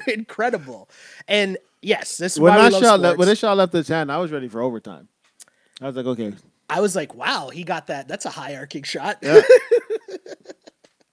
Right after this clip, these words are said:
Speaker 2: I, I, I
Speaker 1: Uh,
Speaker 2: thought we were going overtime.
Speaker 1: Oh,
Speaker 2: I'm,
Speaker 1: man.
Speaker 2: I'm,
Speaker 1: That was incredible,
Speaker 2: I'm
Speaker 1: man.
Speaker 2: still puzzled. I'm still puzzled. I'm hyped, but I'm puzzled as to how that,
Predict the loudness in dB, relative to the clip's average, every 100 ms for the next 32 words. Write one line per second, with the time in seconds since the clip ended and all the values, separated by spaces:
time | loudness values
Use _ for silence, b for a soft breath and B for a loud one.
0 | _ -20 -20 B B B B B -10 -8
1 | -6 -6 -6 -6 -6 -6 -6 -6 -6 -8
2 | -10 -14 -16 -20 _ _ _ _ -8 -6
3 | -6 -10 -10 -10 -12 -14 -16 _ _ -10
4 | -10 -10 -16 -16 -20 -20 -20 -20 -18 -18
5 | -18 -18 -16 -12 -4 -4 -4 -8 -8 -12
6 | _ _ -20 -20 -14 -14 -12 -16 -16 -18
7 | _ _ -20 -8 -8 -8 -12 -10 -10 -10
8 | -10 -10 -8 -10 -14 -16 -16 -16 -16 -18
9 | -14 -12 -12 -14